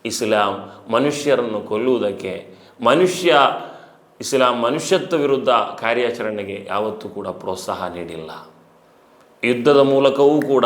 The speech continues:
ಮನುಷ್ಯತ್ವವನ್ನು ಗಳಿಸುವಂತಹ ಕ್ರಮವನ್ನು ಇಸ್ಲಾಂ ಬೆಂಬಲಿಸಿದೆ, ಪ್ರೋತ್ಸಾಹಿಸಿದೆ.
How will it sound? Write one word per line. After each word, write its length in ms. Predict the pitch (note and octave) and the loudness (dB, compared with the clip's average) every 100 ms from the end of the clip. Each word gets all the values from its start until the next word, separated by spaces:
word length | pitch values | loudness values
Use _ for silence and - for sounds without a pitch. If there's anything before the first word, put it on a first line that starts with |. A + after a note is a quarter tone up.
| G#2 G2 - - - | 2 -2 -12 -20 -10
ಮನುಷ್ಯತ್ವವನ್ನು 880 | G#2 B2 D3+ E3 D#3+ D#3+ C#3 B2 A#2+ | -2 0 -2 -2 -4 0 -2 0 -2
ಗಳಿಸುವಂತಹ 880 | A2+ A#2 A#2 A2 G#2+ G2+ F#2+ F#2+ - - _ - | -2 -4 -4 -6 -6 -8 -8 -10 -20 -20 _ -4
ಕ್ರಮವನ್ನು 520 | G#2 A#2+ A#2 G#2+ G2 | 0 2 0 0 -4
ಇಸ್ಲಾಂ 640 | G2+ - G2+ F#2+ - - - - - | -8 -4 -2 -2 -6 -14 -20 -20 -8
ಬೆಂಬಲಿಸಿದೆ, 960 | F2+ A2 A2 G#2 G2+ F#2+ G2 - - | -4 0 0 0 -2 -4 -4 -6 -12
ಪ್ರೋತ್ಸಾಹಿಸಿದೆ. 840 | - F2 F#2 G2 E2+ E2 E2+ D#2 - | -8 -6 -4 -4 -6 -10 -14 -20 -20